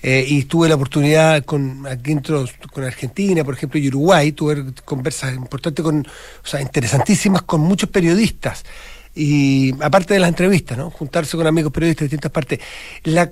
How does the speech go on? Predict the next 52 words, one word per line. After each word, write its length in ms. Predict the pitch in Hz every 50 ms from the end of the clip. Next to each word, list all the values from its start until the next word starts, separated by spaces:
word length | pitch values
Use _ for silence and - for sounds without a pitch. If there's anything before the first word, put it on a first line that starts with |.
| - -
la, 360 | - 185 175 175 175 165 147 -
la, 240 | - 143 - - - - -
la, 380 | 185 - - - - - - - - - - - -
cosas 240 | - 214 - 269
que 100 | - -
nosotros 300 | 247 190 - 226 - 254
damos 220 | 254 285 285 302 -
por 160 | - 196 147
hecho, 200 | 156 165 - 233
Consuelo, 600 | 214 214 196 - - 165 180 226 208 143 - - - - - - -
y 140 | - 160 135
que, 200 | - 190 196 180 -
y 80 | 175 151
te 140 | - 190 170
miran 260 | 185 220 247 254 226
con 160 | - 208 170
cara 300 | - 196 214 220 220 214
de 260 | 208 202 202 190 165
gu-, 220 | 156 - 202 196 -
ojo, 540 | - 185 180 - - - - 196 185 190 156
así 140 | - - 180
con 140 | 185 196
ojos 220 | 196 185 - 226 208
de 60 | 202
huevo 240 | 175 180 175 165 147
frito, 260 | - 185 208 196 190
¿de 60 | 180
qué 80 | 165 180
está 160 | - - 185
hablando 320 | 170 175 196 208 214 196
este 160 | 190 - 185 156
tipo 200 | 202 185 202 196
cuando 260 | 180 180 175 165 180
habla 140 | 185 190 185
de 140 | 165 175
la, 180 | 165 165 147 - - - - - - -
de 100 | - 156
la 60 | 160
autonomía 380 | 160 143 - 170 156 165 180 180
del 80 | 160
Banco 180 | 170 170 - -
Central, 420 | - - 131 113 - 135 131 131
por 160 | 131 - - -
ejemplo? 320 | - - - - - - - - - - - - - - -
Increíble, 500 | 165 160 127 - 156 226 302 285 226 143
periodistas 500 | 131 139 139 151 190 190 - - 185 139
de 140 | 139 156 147
medios 400 | 139 147 165 165 160 156 139 139
de 60 | 139
los 100 | 131 117
más 160 | 156 208 214
prestigiosos, 880 | - 254 240 - 277 202 - 254 262 254 240 202 - - 247 240 240